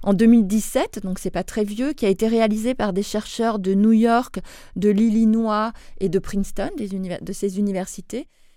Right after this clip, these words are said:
Et ils ont révélé que c'était à partir de six ans que les petites filles commençaient à perdre confiance dans leurs capacités,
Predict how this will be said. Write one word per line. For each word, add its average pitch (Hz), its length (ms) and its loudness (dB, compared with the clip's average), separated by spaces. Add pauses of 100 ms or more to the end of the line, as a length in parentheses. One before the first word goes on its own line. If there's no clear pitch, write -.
Et 208 100 0
ils 202 140 -2
ont 262 60 2
révélé 226 360 0
que - 60 -10
c'était 196 220 -6
à - 20 -8
partir 220 320 -8
de 196 80 -4
six 214 400 -6
ans 226 120 -2
que - 120 -10
les 202 60 -2
petites - 260 -12
filles - 160 -10
commençaient 202 680 -6
à 285 80 -6
perdre 226 340 -4
confiance 220 500 -6
dans 185 120 -8
leurs 165 180 -8
capacités, 208 640 -8